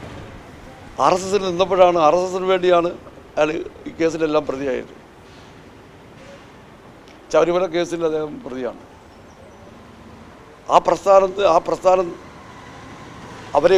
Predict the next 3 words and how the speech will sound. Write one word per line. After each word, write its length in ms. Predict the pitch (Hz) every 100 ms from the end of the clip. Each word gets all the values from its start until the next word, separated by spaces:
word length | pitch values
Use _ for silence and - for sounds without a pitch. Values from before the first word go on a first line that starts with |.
| 165
ഉപയോഗിക്കുകയാണ് 760 | 160 180 196 196 185 165 139 123 - - - - - - - - - - 151
എന്നവർക്ക് 360 | 151 147 151 160
മനസ്സിലായപ്പോഴാണ്, 720 | 139 143 151 143 139 127 123